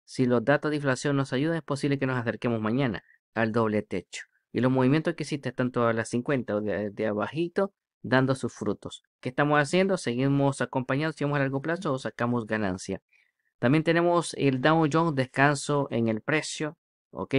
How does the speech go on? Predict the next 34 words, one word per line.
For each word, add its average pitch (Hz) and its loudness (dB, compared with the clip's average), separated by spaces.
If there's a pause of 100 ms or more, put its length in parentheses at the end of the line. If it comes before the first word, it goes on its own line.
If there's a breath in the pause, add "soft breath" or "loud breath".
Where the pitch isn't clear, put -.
Normal 117 2
después 120 -2
de 120 2
la 117 4
subida 147 0
es 135 0
lo 123 -2
que - -2
vas 123 2
a 127 0
empezar 117 -4
a 113 0
ver 117 0
también 113 -2 (300 soft breath)
en 113 2
el 117 4
S 120 0
P 123 -4
quinientos, 143 2
descanso, 131 0 (200 loud breath)
pautas 123 4
planas 139 4
ahí 120 2
en 123 2
los 110 -2
movimientos, 127 4
porque - -2
esto - -4
no 107 -2
solo 117 2
puede 110 2
subir 117 2
y 139 6
subir, 151 2